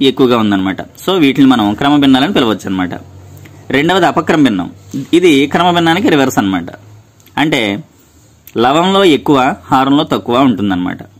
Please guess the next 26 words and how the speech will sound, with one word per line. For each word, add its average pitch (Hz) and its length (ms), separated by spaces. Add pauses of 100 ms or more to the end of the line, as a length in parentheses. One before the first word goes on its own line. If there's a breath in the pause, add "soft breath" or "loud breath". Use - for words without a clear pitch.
(560)
లవంలో 131 340
ఎక్కువ, 143 580
హారంలో 120 320
తక్కువ 120 360
ఉండే 113 240
భిన్నాన్ని 104 560 (240 soft breath)
అపక్రమ 160 400
భిన్నం 123 280
అని 185 100
పిలుస్తారనమాట. 95 640 (920)
ఉదాహరణ 139 340
తీసుకుంటే 120 500
నాలుగు 104 300
బై 113 140
మూడు, 123 360 (460 soft breath)
ఏడు 147 220
బై 123 160
రెండు, 120 400 (320 loud breath)
పదకొండు 135 360
బై 120 160
ఐదు 92 320 (920)
ఈ 139 80
భిన్నాలు 139 380
అపక్రమ 113 420
భిన్నాలు 95 240
అనమాట. 87 240